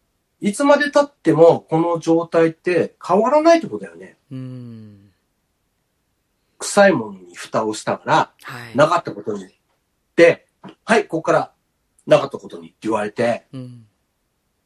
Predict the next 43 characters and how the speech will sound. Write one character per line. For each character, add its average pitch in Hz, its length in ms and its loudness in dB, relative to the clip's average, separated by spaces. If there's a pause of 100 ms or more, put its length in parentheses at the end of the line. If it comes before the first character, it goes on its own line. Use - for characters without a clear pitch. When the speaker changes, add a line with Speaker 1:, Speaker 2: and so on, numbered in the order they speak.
(680)
Speaker 1:
そ - 240 -12
れ - 80 -12
で - 100 -12
い - 220 -8
い - 20 -6
の？ - 340 -2
と 113 80 -6
思 - 140 -12
わ - 100 -10
な - 220 -8
い？ 202 80 -12 (920)
俺 214 160 4
は 311 140 8
思 127 340 2
う、 117 160 -10
そ - 280 -10
う - 40 -18
い - 20 -18
う。 78 40 -18
Speaker 2:
は 76 140 -20
あ、 143 120 -16 (1400)
そ - 160 -20 (160)
う - 40 -20
で - 60 -20
す - 180 -20
ね。 185 760 -20 (580)
Speaker 1:
だ 247 100 4
っ 226 40 2
て 208 80 0
被 262 180 4
害 262 240 2
に 190 80 2
遭 190 200 4
う 180 40 0
人 160 200 -6
は 196 320 2 (100)
自 107 160 -6
分 135 300 -4
で、 214 80 -4
Speaker 2:
は 240 60 -2
い。 233 120 -6 (280)
Speaker 1:
ね、 220 260 0
や-、 139 220 -2